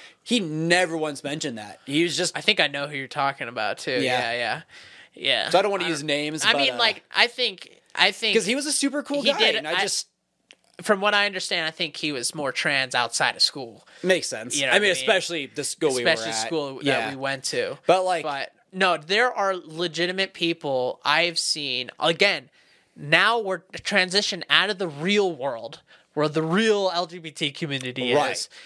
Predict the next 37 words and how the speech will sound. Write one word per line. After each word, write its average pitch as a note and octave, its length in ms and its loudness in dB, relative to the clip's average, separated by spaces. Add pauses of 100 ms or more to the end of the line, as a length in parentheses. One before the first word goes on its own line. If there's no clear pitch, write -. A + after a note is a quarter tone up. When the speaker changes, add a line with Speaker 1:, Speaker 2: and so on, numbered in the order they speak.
(160)
Speaker 2:
and D#3 140 4
now F3 200 4
we're F#3 180 0
into E3+ 360 -4
the D#3+ 120 -2
online F3+ 500 0
Speaker 1:
Internet. G3 140 -10
Speaker 2:
community, D3+ 360 -8
Speaker 1:
The B2 60 0
green C3+ 240 -2
hairs. G#2+ 460 -2
Speaker 2:
right? C3 220 0
Which D#3+ 220 -4
is, D3+ 240 0
which D3+ 300 -4
is - 220 0 (120)
the, C#3+ 260 0
like, A#2+ 460 0
whatever F3+ 640 0
the D#3+ 100 -2
hell D#3 240 0
that B2 260 -2
is, A2+ 360 -6 (100)
right? C3 340 0
<laughs> - 80 -16
And, D3+ 360 2 (220)
<laughs> G3+ 160 0 (500)
and F#3 200 0
you F#3+ 180 0
see C4+ 240 2
it A#3 120 2
all A3+ 200 0
the G#3 80 -6
time. A3 340 -2
You'll F3 120 -6
see F#3+ 280 -4
people, F3 640 0